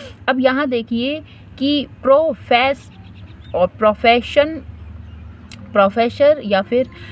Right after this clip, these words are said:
क्या कहते हैं, यहाँ पर जब हम क्या कहते हैं, ये जो ई हमारा लगा हुआ है इस consonant से पहले,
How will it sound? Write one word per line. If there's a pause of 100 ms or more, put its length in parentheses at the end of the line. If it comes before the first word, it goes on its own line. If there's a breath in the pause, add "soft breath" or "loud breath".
(180 loud breath)
क्या
कहते
हैं,
यहाँ
पर
जब
हम
क्या
कहते
हैं,
ये
जो
ई
हमारा
लगा
हुआ
है
इस
consonant
से
पहले,